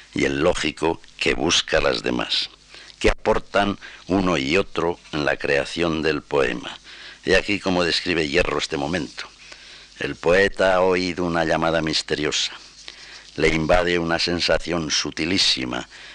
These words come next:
intensa, que precisa transmitir. Algo hecho de ritmo y de color le desasosiega. Es el tono, el acento, la atmósfera poética,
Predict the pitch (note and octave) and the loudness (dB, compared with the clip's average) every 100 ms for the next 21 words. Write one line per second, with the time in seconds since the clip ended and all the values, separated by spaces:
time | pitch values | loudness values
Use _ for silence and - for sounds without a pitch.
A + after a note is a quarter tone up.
0 | - D#2+ D2+ - - D2 - G1+ - - | -4 -2 0 2 2 2 -2 -2 -8 -14
1 | - C#2 - C2+ D#2+ - D#2 D#2 D2 D2+ | -6 -4 -2 -2 0 2 2 2 0 -2
2 | D2 - C#2+ - - - - - - - | -4 -2 -4 -4 -10 -20 -20 -20 -20 -18
3 | - F2+ F#2+ E2 F2 F2+ - - E2+ - | -2 2 2 2 -2 -2 -10 -2 0 2
4 | - D#2 D#2 E2 E2 D2+ D2 D2 D2 C#2+ | 2 4 2 2 0 0 0 0 0 0
5 | C#2 C#2 F2+ F#2 D#2 - - - - D2+ | 0 2 4 2 -2 -10 -20 -18 -2 0
6 | D2 C#2+ D2 C#2+ C#2+ - D2 - - - | 2 2 2 2 2 2 0 -2 -8 -10
7 | - - - C#2+ - D2 - - E2+ F2 | -18 -20 -6 0 0 0 -2 2 2 2
8 | F#2 - - - - A#1+ - E2+ E2 - | -4 -8 -20 -14 -6 -4 0 0 0 -2
9 | D#2 - - - - - A#1 B1+ E2 D#2+ | -6 -6 -12 -20 -16 -4 -2 0 0 2
10 | - D2+ C#2 C#2 C#2 C2 - G1+ - - | 2 2 2 2 0 0 -8 -10 -10 -12